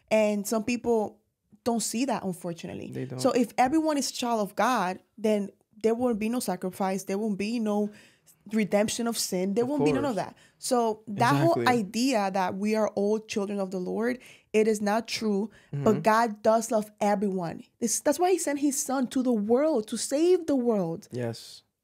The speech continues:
Speaker 1: Amen. So I feel like that whole thing, I think, is, is, is definitely not accurate.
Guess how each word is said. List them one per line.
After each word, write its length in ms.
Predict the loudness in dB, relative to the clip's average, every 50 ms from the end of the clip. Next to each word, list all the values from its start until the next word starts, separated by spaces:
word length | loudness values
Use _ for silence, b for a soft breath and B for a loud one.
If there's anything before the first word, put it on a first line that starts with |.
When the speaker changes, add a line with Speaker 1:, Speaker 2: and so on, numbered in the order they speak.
| _ _ _ _ _ _ _
Speaker 1:
Amen. 380 | 0 2 4 2 2 2 0 0
So 160 | 0 0 0 0
I 80 | 0
feel 200 | 0 -2 0 0
like 240 | 2 2 0 -2 -4 b b b b b b _ _ _ _ _
that 500 | 0 4 6 6 6 6 4 2 0 -2
whole 240 | -6 -4 -2 -2 -2
thing, 400 | -2 -6 -6 -2 -2 -2 0 0
I 120 | 0 -2
think, 300 | -2 -4 -4 -4 -4 -2
is, 160 | -2 -4 -2 -2
is, 220 | -2 -2 -2 -2 -2
is 140 | -2 -2 0
definitely 580 | 0 -2 -2 -2 -2 -4 -2 -2 -2 -4 -4 -4
not 380 | -4 -4 -4 -4 -6 -8 -10 -14 _ _ _ _
accurate. 580 | 0 0 0 0 0 -2 -4 -4 -4 -6 -8 -8